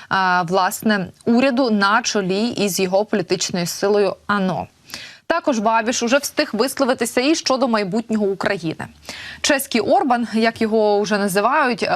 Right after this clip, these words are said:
проти нашої європейської інтеграції. Каже, Київ не готовий до вступу в Європейський Союз. Послухаємо.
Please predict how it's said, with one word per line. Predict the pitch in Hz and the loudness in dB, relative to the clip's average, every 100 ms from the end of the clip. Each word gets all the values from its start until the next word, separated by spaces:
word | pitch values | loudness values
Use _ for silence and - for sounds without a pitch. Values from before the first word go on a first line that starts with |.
| 175 | 0
проти | 311 294 240 226 262 | 2 2 2 0 -2
нашої | 302 208 208 240 - 240 | 0 0 2 2 0 0
європейської | 196 185 185 180 185 - 190 | 0 0 0 -2 -2 -2 -2
інтеграції. | 175 175 175 - - - - - - - - | -2 -2 -4 -4 -8 -10 -12 -12 -12 -10 -4
Каже, | - 220 | -2 -2
Київ | 247 285 247 196 | 0 2 2 2
не | 214 247 277 | 2 2 2
готовий | 294 - 196 175 165 | -2 0 0 0 0
до | 175 | -2
вступу | 175 - 254 254 294 | -4 -2 -2 2 0
в | 180 180 208 226 | 0 2 2 2
Європейський | 185 170 175 175 175 - 190 | 0 -2 -2 -2 -2 -4 -6
Союз. | - 180 - - - - - | -4 -6 -6 -10 -14 -14 -6
Послухаємо. | 226 - 175 - - 165 | -6 -2 -4 -4 -6 -6